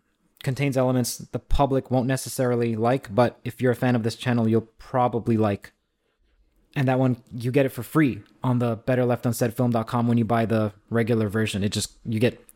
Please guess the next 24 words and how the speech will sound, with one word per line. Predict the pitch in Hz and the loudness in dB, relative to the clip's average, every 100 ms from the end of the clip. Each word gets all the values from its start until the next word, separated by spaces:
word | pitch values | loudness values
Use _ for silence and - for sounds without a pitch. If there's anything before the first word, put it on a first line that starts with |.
| _ | _
a | - | -10
choice. | - 131 110 - | 0 2 2 -6
Do | _ 110 | _ -4
you | |
wanna | 113 120 | -2 0
watch | 120 - | -2 -4
the | 117 | -4
regular | 143 156 160 | -2 0 -2
or | - 120 | 0 0
the | 113 107 | 0 0
director's | 110 - 104 | 0 0 -4
cut, | - - - _ _ _ | -2 -6 -6 _ _ _
which | 113 113 | -4 -4
is | 104 | -4
two | - | 0
hours | 120 110 104 | 2 2 0
long? | 101 92 - _ _ _ _ | 0 -2 -6 _ _ _ _
So | - 117 | -4 -2
a | |
half | 113 117 | -2 0
hour | 110 107 | 0 0
of | 104 | -2
extra | 104 - | -4 -2
material. | 101 95 101 98 92 | -2 0 0 0 -2